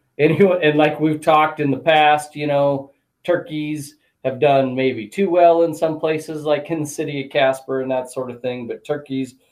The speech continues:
sage grouse had a really good hatch year and that sort of thing. And so, um, we're actually gonna,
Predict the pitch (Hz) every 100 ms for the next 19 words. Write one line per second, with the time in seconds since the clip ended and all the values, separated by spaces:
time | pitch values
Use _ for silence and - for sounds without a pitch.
0 | _ _ - 147 139 143 135 127 - 127
1 | 117 123 123 117 117 113 117 117 - 117
2 | 113 110 110 107 - 110 101 110 107 107
3 | 101 - 113 - _ _ _ _ - 127
4 | 117 107 101 _ _ 131 131 139 139 147
5 | 139 135 110